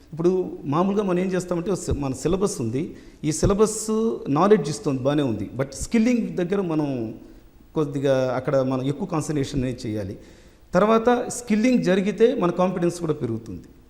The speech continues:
So అందుకని ఏంటంటే ఈ రకంగా మన ఎడ్యుకేషన్ సిస్టంలోనూ కొంత మార్పులు రావాలి, అలాగే వాళ్ళని మనం align to the, uh, j-, job creation. అక్కడ ఒక, uh, జాబ్ క్రియేషన్ జరిగితే ఆటోమేటిక్ మనకి ఏమవుతుందంటే ఈ కోర్సెస్ పికప్ అయ్యే అవకాశాలు ఉంటాయి.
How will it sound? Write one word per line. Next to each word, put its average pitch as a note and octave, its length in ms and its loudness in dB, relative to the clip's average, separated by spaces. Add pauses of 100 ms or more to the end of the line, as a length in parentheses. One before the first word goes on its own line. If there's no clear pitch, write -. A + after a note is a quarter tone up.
So F#3 120 4
అందుకని E3+ 360 0
ఏంటంటే G3 560 -4 (320)
ఈ D3+ 220 0
రకంగా A3 600 4
మన D3+ 140 2
ఎడ్యుకేషన్ F#3+ 440 0
సిస్టంలోనూ G3 560 -2
కొంత F#3+ 220 -4
మార్పులు F3+ 380 -2
రావాలి, F3+ 500 0 (260)
అలాగే A3+ 600 0
వాళ్ళని F3 560 0 (160)
మనం D#3+ 340 0 (100)
align A3 220 4
to A3 140 -6
the, F#3 80 -2
uh, E3 720 -2
j-, C#3 300 -12
job D#3+ 180 2
creation. E3 520 -2 (160)
అక్కడ C#3+ 200 -2
ఒక, C#3 540 -2
uh, A#2 60 -8
జాబ్ D#3 220 0
క్రియేషన్ F#3 540 -4
జరిగితే E3+ 540 -2
ఆటోమేటిక్ F#3 500 -4
మనకి E3+ 220 -4
ఏమవుతుందంటే E3+ 400 -2
ఈ G3 40 -4
కోర్సెస్ F3+ 440 -8
పికప్ A3 280 -2
అయ్యే E3+ 160 0
అవకాశాలు C#3 500 -6
ఉంటాయి. - 280 -14